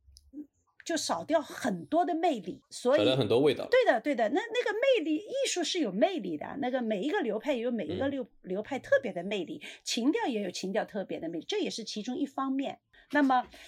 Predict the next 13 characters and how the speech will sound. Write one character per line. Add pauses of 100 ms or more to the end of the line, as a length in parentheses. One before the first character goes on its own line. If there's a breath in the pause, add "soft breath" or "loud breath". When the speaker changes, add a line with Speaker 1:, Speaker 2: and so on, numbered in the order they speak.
(200 loud breath)
Speaker 1:
结
果
就
是
说， (320)
呃， (160)
没
想
到
居
然
是， (100)
哎，